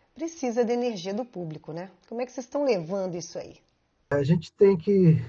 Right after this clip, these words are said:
Speaker 2: enfrentar alguns paradoxos, né, do teatro, que é a presença, né, que é a condição fundamental pro teatro existir, e reinventar a vida nesse momento. Então, a gente tá reinventando a vida, tentando estar mais perto do nosso público, alunos,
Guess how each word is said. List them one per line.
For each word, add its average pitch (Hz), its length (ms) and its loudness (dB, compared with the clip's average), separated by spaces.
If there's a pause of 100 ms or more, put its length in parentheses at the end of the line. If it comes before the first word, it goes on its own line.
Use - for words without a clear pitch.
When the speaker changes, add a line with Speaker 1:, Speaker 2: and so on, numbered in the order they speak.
Speaker 2:
enfrentar 165 520 6
alguns 160 280 6
paradoxos, 139 800 2
né, 143 140 4
do 139 140 -2
teatro, 131 680 0
que 135 100 -2
é 131 60 6
a 110 180 0
presença, 139 680 2
né, 147 180 0
que 156 100 -2
é 120 40 -2
a - 20 -2
condição 139 480 -2
fundamental 135 640 0
pro 120 100 -8
teatro 131 340 0
existir, 160 600 0 (360)
e 202 120 4
reinventar 202 640 6
a - 20 2
vida 190 320 4
nesse 190 240 2
momento. 143 480 2 (460)
Então, 180 160 4
a 190 40 6
gente 202 240 0
tá 202 160 6
reinventando 180 680 6
a 135 80 6
vida, 160 420 4
tentando 196 460 4
estar 185 320 2
mais 202 320 2
perto 160 400 8
do 135 80 -4
nosso 131 300 0 (100)
público, 151 400 -2 (540)
alunos, 147 840 6